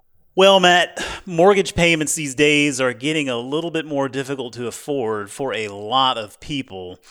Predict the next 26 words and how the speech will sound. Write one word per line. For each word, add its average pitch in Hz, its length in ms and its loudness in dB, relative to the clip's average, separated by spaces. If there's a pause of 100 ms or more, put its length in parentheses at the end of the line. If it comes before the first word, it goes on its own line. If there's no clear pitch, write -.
(300)
Um, 107 320 -4
according 165 440 -2
to 151 100 -8
the 131 60 -6
Federal 135 760 -4
Reserve 127 460 -10
Bank 123 180 -6
of 107 60 -12
Atlanta, 113 440 -8
the 101 80 -10
median 160 680 -10
American 131 920 -6
household 120 640 -8
would 101 120 -20
need 101 180 -16
thirty-two 170 540 -10
point 127 240 -10
one 127 180 -10
percent 120 300 -12
of 107 60 -16
its - 180 -12
income 151 400 -10
to 104 60 -10
cover 165 380 -6
mortgage 139 460 -8
payments 98 420 -10